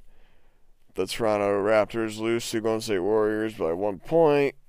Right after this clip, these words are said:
as the Warriors get bailed out per usual. And, um, follow me on Instagram and Twitter at Sports and Stuff P C.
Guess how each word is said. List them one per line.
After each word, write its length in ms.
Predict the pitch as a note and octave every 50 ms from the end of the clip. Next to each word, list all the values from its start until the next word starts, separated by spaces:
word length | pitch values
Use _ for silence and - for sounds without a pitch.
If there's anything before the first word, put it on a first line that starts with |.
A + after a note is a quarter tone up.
| - - - - -
as 420 | - A2 A#2 A2+ A2+ A2+ A2 A2+
the 160 | - A2+ A2+ A2
Warriors 560 | G#2+ A2 A2 A2+ A#2 A#2 A2+ A2+ A2+ A2+ G#2+
get 220 | G#2 G2 F#2 G2
bailed 280 | G#2+ G#2+ G#2+ G#2 G#2 G#2
out 380 | G#2 G2+ G2+ G#2 G#2 - - -
per 220 | - - G2+ F#2+
usual. 720 | G2 G2+ G#2+ A2 A2+ A2+ A#2 A2+ A2 G#2+ G#2+ A2 A2 G#2+ - - - - - - - - - C3+ C#3 - - - - - - - - - - - - - - - - - - - -
And, 520 | - G2 A2 A2 A2 G#2+ G#2 G#2+ G2+ - - - - -
um, 600 | A2+ A#2 A2+ A2+ A#2 A2+ A2 A2 A2+ B2 B2+ - -
follow 380 | - - - C3+ C3+ C#3 C#3
me 220 | C#3 C#3 C#3 C3+ C3+
on 160 | C3+ C3 B2+
Instagram 600 | B2 B2+ B2+ - - B2+ B2 B2+ C3 C3 C3 B2+ B2
and 140 | A#2+ A#2 A2
Twitter 640 | - - - B2+ A#2+ A#2+ B2 B2 A#2+ A#2+ A#2 A2
at 320 | D2 F2+ G#2 G#2+ G#2 - -
Sports 340 | - - C3+ C3 B2+ B2 C3
and 40 | -
Stuff 220 | - A#2+ A2 -
P 200 | - A#2+ A#2 A#2
C. 480 | A2+ - - C3 B2+ B2+ B2+ B2+ A#2+